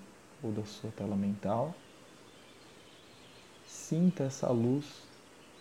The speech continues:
se direcionando mais intensamente pro local que você precisa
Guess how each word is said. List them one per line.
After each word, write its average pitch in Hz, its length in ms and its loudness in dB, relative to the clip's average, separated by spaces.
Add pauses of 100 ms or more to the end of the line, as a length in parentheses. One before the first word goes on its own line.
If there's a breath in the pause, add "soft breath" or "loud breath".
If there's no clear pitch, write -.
(760)
se - 140 -4
direcionando 113 680 4
mais 127 420 0
intensamente 131 1040 -4 (1160)
pro 143 80 2
local 156 400 4
que 151 160 -4
você 147 280 0
precisa 123 680 0